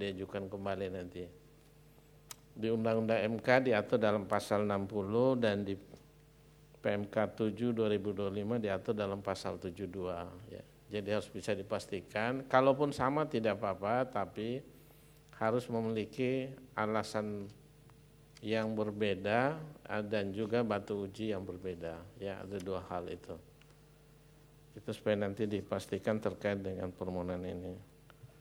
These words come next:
Nah, kalau saya cermati di dua dua empat, ini masih di bagian kewenangan mahkamah, ini dis-, disebut di sini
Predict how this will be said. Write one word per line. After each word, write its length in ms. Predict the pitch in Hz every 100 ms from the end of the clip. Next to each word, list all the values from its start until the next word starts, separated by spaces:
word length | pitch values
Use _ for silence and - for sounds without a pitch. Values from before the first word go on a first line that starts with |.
| - 107
Nah, 80 | 104
kalau 220 | - 117
saya 220 | 120 127 117
cermati 480 | 120 120 113 151
di 400 | 139 127 117 110
dua 320 | 107 113 113 107
dua 320 | 107 104 101
empat, 560 | 104 101 95 98 131 - - - - - - - - - 110
ini 200 | 123 139
masih 400 | 135 120 127 117
di 160 | 123
bagian 800 | 113 117 110 113 117 113 110 110 101 - - - - - - - - - - -
kewenangan 560 | 120 120 120 120 120 120
mahkamah, 720 | 120 107 120 104 107 135 143
ini 300 | 120 151 151
dis-, 180 | 131 127
disebut 600 | 120 123 117 131 139 143
di 120 | 120
sini 400 | - 139 123